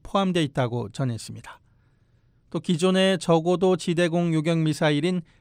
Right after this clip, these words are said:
패트리엇 쓰리의 사거리 연장과 정확성을 높이기 위한 추가 예산도 있다고 소식통들은 말했습니다.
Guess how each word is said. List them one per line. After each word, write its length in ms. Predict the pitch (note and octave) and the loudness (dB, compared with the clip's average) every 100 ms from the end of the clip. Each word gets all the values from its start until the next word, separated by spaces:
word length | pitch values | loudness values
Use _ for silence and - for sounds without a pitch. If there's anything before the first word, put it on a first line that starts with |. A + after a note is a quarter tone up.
| - | -6
패트리엇 580 | G3+ G3 G3 F#3 G3 F#3 | -4 -2 0 2 2 0
쓰리의 500 | - G3 F3+ F#3+ F#3+ | -2 0 2 2 0
사거리 640 | - F#3+ F3+ F#3 F#3 F3 | -4 -2 2 0 0 -2
연장과 600 | D3 C#3+ D3 D3+ D3+ G2 _ _ - | -2 0 0 2 0 0 _ _ -8
정확성을 800 | - D3+ F3 - F3 E3+ G3 | 0 4 4 2 -2 0 0
높이기 540 | D#3 C#3+ - F3 D#3+ D3 | -2 -4 -4 -4 0 0
위한 340 | D3+ E3+ F3+ - _ | 2 0 -2 -6 _
추가 460 | - A3 F#3+ F#3 D#3 | -8 -2 2 2 2
예산도 640 | D3+ D3+ D#3 D3+ E3 E3 | 0 0 0 0 0 -2
있다고 560 | D3 C3 D#3 C#3 A2+ - _ _ | -4 -4 -4 -2 -4 -8 _ _
소식통들은 680 | F3 - - D#3+ C#3+ C#3 B2 | -8 -6 0 0 2 0 -2
말했습니다. 680 | C3 A#2 - A2+ G#2 - | -2 -4 -8 -12 -12 -18